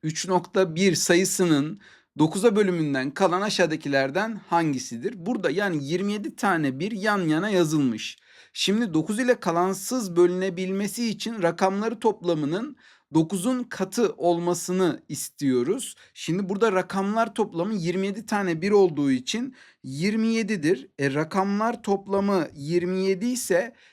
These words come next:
yirmi yedi zaten dokuzun katı. Yani yirmi yediyi dokuza bölersek kalansız bölünebildiğini görürüz. O zaman burada şöyle diyebiliriz. Kalan sıfırdır.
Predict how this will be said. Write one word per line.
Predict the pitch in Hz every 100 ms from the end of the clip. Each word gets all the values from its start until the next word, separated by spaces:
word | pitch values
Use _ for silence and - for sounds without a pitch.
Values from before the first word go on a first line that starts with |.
| -
yirmi | 135 160 165 180
yedi | 196 220
zaten | 190 220 233 208 170
dokuzun | 151 143 127 131
katı. | 120 127 - 170 -
Yani | 123 131 131 135
yirmi | 143 151 160
yediyi | 160 160 175 160
dokuza | 160 160 147 151
bölersek | 156 170 185 147 131 170 214 - _ _ -
kalansız | 190 190 180 160 156 139 131
bölünebildiğini | 165 170 160 160 160 139 135 131 165 220 - _ _ -
görürüz. | 185 175 127 165 220 - _ _
O | - 165
zaman | 214 190 151 135 139
burada | 175 214 147 143 190 -
şöyle | - 147 131 170
diyebiliriz. | 190 190 185 170 147 - -
Kalan | - 156 139 170 233 233
sıfırdır. | - - 208 185 135 127 170 -